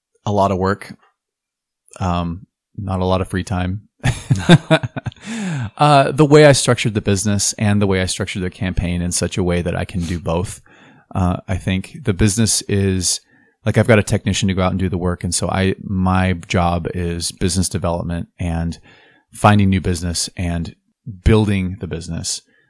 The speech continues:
not necessarily working in the, in the business and going out to jobs. And then the campaign, you know, it's really easy to put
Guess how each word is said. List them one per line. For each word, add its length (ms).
not 200
necessarily 480
working 420
in 180
the, 80
in 140
the 80
business 380
and 100
going 320
out 180
to 80
jobs. 500
And 140
then 120
the 80
campaign, 800
you 160
know, 100
it's 180
really 220
easy 380
to 140
put 380